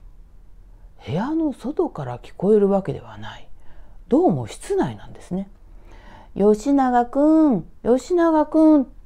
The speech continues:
え？え？ポスターの中？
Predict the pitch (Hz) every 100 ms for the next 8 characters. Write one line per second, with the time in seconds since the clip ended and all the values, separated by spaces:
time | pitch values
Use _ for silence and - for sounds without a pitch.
0 | - - - - 160 202 277 330 339 -
1 | - - - - - - - - - -
2 | - - - - - - - - 101 185
3 | - - - - - - - - - -
4 | 247 427 - - 208 123 101 110 277 -
5 | -